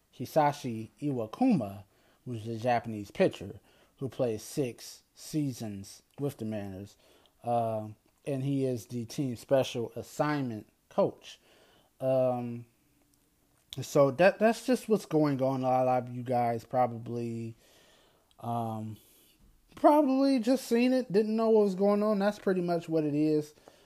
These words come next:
uh, which that is pretty bad. You have a veteran, as in Kyle Seager. He is big time. Trust me, seeing him, uh, go against the damn Tigers, you know, going against division foes,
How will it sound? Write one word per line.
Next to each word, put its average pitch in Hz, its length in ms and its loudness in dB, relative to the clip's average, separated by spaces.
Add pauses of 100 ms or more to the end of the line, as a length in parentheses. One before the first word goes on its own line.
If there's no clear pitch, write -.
(240)
uh, 123 440 0 (200)
which 156 440 -2
that 143 220 4
is 135 140 -2
pretty 135 280 -4
bad. 120 420 0
You 123 160 -4
have 117 400 -2
a 110 540 -2 (240)
veteran, 117 720 -2 (120)
as 120 220 0
in 113 120 -8
Kyle 113 260 2
Seager. 117 420 -4
He 120 200 -2
is 104 120 -6
big 123 260 -6
time. 120 420 -6 (720)
Trust 170 380 2
me, 165 160 4
seeing 214 560 4
him, 131 500 2 (1900)
uh, 117 300 -4
go 131 260 2
against 156 320 0
the 120 80 -12
damn 131 420 -6
Tigers, 107 580 -4 (520)
you 147 120 -2
know, 139 120 0
going 139 400 0
against 160 320 0
division 151 540 0
foes, 131 800 4